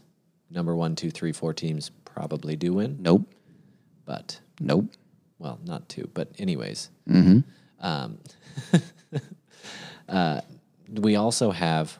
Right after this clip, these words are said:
Speaker 1: Washington and Oregon playing this week. Just a quick mention, I would love for both of those teams to lose.
Speaker 2: Yep. Yeah, that'd be cool.
Speaker 1: Washington plays Utah, and they have been in a lot of close games recently.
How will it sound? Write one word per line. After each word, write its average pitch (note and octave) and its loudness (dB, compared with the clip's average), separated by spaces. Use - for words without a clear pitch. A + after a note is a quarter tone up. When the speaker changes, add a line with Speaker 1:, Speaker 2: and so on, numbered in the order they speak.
Speaker 1:
Washington F2 0
and F#2 2
Oregon E2 0
playing D#2+ 0
this D#2+ -4
week. D#2+ -4
Just - -6
a - -4
quick - -4
mention, E3+ -2
I E2 -4
would D#2+ 0
love D#2+ 0
for F2 -2
both D2+ -2
of - -6
those D#2+ -6
teams - -16
to - -4
lose. E2+ 2
Speaker 2:
Yep. - 2
Yeah, F2+ -4
that'd F2 4
be F2 4
cool. F2 2
Speaker 1:
Washington E2 -2
plays - 0
Utah, D2+ 0
and D#2+ -2
they D#2 2
have D#2+ -2
been F2+ 4
in E2+ 2
a D#2+ 0
lot E2+ 2
of G#2 0
close F#2 0
games D#2 -2
recently. D#2+ 0